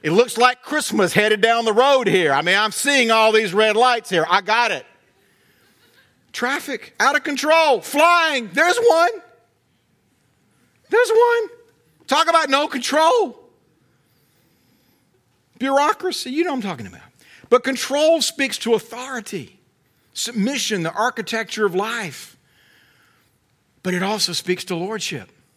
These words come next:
And lordship means someone else is in charge.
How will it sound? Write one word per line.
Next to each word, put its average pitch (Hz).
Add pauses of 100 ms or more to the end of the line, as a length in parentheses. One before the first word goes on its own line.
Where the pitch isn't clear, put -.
(1900)
And 117
lordship 180
means 156 (380)
someone 185
else 143
is 131
in 156
charge. -